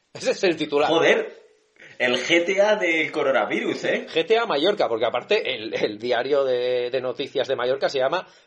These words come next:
Speaker 1: Noticias de Mallorca. Un gran nombre. Se confiaron mucho la cabeza en Mallorca, como siempre, los, la gente que pone nombre a los periódicos se le ocurra un montón.
Speaker 2: Sí, sí, siempre, siempre. Eso siempre.
Speaker 1: Sí.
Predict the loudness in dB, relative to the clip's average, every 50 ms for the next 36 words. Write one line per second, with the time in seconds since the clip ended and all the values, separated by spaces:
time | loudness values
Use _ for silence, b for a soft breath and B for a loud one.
0 | B _ _ -4 0 0 2 2 0 -2 0 0 0 0 2 2 0 0 0 0
1 | 2 2 2 2 2 0 -2 0 2 2 2 4 2 2 0 2 2 2 0 2
2 | 2 0 0 0 -2 -2 -2 0 0 2 2 2 0 -2 -6 -6 -4 -2 -2 0
3 | 2 2 2 2 2 0 0 0 -2 -2 -2 -2 -2 -2 -2 -2 -2 -2 -4 -4
4 | -4 -6 -4 0 0 0 0 0 -2 -2 -2 -4 -4 -2 -2 -2 -4 -6 -6 -4
5 | -4 -2 -2 -4 -4 -4 -4 -6 -6 -4 -2 -2 -2 -2 -2 -4 -4 -4 -4 -4
6 | -4 -6 -8 B B B -6 -4 -4 -4 -2 -2 -2 -2 -2 -2 -4 -6 -6 -6
7 | -6 -6 -10 _ _ _ -14 -12 -10 -8 -6 -8 -8 -8 -10 -10 -12 -12 -12 -14
8 | -14 -14 -14 -14 -16 -18 -18 -14 -14 -12 -12 -12 -10 -10 -10 -10 -12 -14 -10 -8
9 | -6 -6 -6